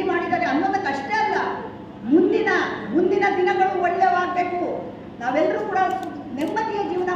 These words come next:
ಮಾಡ್ಬೇಕು, ಜಾತೀಯತೆ ಈ ಅನಿಷ್ಟ ತೊಲಗಬೇಕು ಅನ್ನೋದಾದ್ರೆ ನಾವೆಲ್ಲರೂ ಕೂಡ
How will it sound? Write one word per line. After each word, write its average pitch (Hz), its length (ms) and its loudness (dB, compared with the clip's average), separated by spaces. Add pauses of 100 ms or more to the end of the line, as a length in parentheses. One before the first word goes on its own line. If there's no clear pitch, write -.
ಮಾಡ್ಬೇಕು, 320 380 0 (200)
ಜಾತೀಯತೆ 403 540 2 (220)
ಈ 285 140 0
ಅನಿಷ್ಟ 403 300 0 (140)
ತೊಲಗಬೇಕು 302 520 0
ಅನ್ನೋದಾದ್ರೆ 277 480 -2 (560)
ನಾವೆಲ್ಲರೂ 220 400 -2 (100)
ಕೂಡ 285 120 0